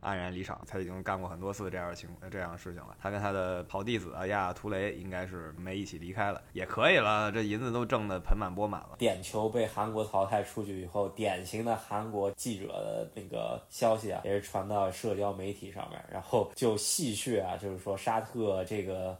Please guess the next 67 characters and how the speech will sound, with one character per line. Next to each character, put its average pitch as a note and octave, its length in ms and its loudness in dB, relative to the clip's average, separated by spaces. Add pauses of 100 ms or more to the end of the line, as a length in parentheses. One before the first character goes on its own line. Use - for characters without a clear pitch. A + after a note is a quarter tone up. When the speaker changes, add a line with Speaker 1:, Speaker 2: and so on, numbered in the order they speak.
(100)
Speaker 2:
呃， F#2+ 160 0
虽 A#2+ 200 0
然 G#2+ 200 4
金 C#3 180 0
元 A#2 180 2
足 G#2+ 140 -6
球 F#2+ 260 -4
嘛， A2 200 -2 (140)
对 G2 100 -6
吧， F2+ 140 -4
啥 G#2 220 0
都 A#2+ 140 2
练 B2 180 6
了， - 220 -6 (120)
可 G2+ 160 -2
是 A#2 160 0
点 G#2+ 280 -2
球 A#2 140 0
没 G2+ 160 0
练， G2+ 240 4
为 A2 140 4
啥 F#2+ 180 2
呢？ G2 140 -4
因 A2 180 -4
为 A2 280 2
踢 C3 200 -2
丢 B2+ 160 4
点 F#2+ 240 2
球 G2 200 0
的 G#2+ 60 4
两 F2+ 200 2
个 F#2+ 80 -8
沙 G#2 180 0
特 G#2 120 2
球 G2 200 -6
员 F#2+ 200 0
跟 G#2 160 -2
C A#2 200 0
罗 F#2+ 220 0
是 G#2 140 -6
同 F#2 260 -8
一 G2+ 80 -4
个 F#2+ 220 -2
利 A2+ 80 -4
雅 F2+ 160 -2
得 F#2+ 160 -2
胜 G#2+ 220 -2
利 G2+ 120 -2
队 F#2+ 140 0
的 F#2 80 -2
队 F#2+ 240 -2
友， - 80 -8 (100)
利 B2 80 0
雅 G#2+ 160 10
得 G#2 140 6
胜 A#2 220 4
利 A2 100 2
队 G#2+ 180 4
的 F#2+ 60 2
所 A2 240 2
有 A2 80 4
点 F#2+ 180 2
球 F#2+ 180 -2
估 G#2 140 -4
计 G2+ 120 -6
都 G2+ 160 0
被 F#2+ 280 0